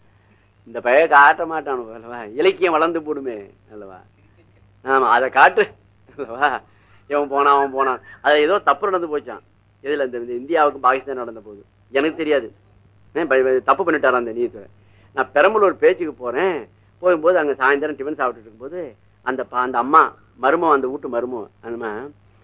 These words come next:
இந்த இது வச்சுட்டு, இவ இது வந்தாரு, "இந்த படுபாவி தாயா அந்த மாதிரி கெடுத்தது இந்திய நாட்டை" அப்படின்னாரு. எனக்கு ஒண்ணும் விளங்கல. ஏன்னா நான் அந்த பக்கமே போ-, போகாத ஆளு, பார்க்காத ஆளு. அதனால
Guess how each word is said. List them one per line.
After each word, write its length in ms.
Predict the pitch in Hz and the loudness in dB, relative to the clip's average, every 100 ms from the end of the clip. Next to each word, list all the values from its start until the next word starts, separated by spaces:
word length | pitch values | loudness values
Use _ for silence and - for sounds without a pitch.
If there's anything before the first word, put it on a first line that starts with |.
| _ | _
இந்த 80 | 131 | -4
இது 140 | 135 156 | -2 -2
வச்சுட்டு, 300 | 143 135 131 131 160 _ - | -4 -2 -2 -2 -8 _ 2
இவ 160 | 190 190 180 | 4 6 4
இது 120 | 165 | 2
வந்தாரு, 340 | 156 143 123 110 110 _ _ _ | 0 0 -4 -8 -16 _ _ _
"இந்த 140 | 123 - | -8 2
படுபாவி 440 | 147 220 233 240 | 6 6 6 4
தாயா 240 | 214 220 214 | 4 2 0
அந்த 80 | 196 | -2
மாதிரி 180 | 185 180 | -8 -10
கெடுத்தது 300 | 160 170 151 | -16 -16 -20
இந்திய 200 | 143 147 | -20 -20
நாட்டை" 240 | 127 113 _ _ | -20 -20 _ _
அப்படின்னாரு. 460 | 117 117 107 107 123 135 _ _ | _ -20 -20 -20 _ _ _ _
எனக்கு 260 | 139 165 135 | -14 -14 -14
ஒண்ணும் 340 | 131 185 202 156 | -18 -14 -14 -14
விளங்கல. 380 | 160 160 160 139 135 180 147 - - _ _ _ _ _ | -14 -16 -18 -20 -14 -12 -12 -14 -20 _ _ _ _ _
ஏன்னா 160 | 151 190 | -2 2
நான் 160 | 185 | 2
அந்த 100 | 151 | 2
பக்கமே 360 | 135 135 170 202 | -2 -6 -2 -4
போ-, 260 | - - 170 | -4 -14 -4
போகாத 360 | 170 170 175 151 | 4 6 6 4
ஆளு, 180 | 143 135 117 _ _ - - _ | 2 0 -8 _ _ -20 -20 _
பார்க்காத 460 | 156 165 165 147 | 4 4 0 -2
ஆளு. 180 | 127 117 | -4 -8
அதனால 300 | 127 147 147 | -12 -10 -10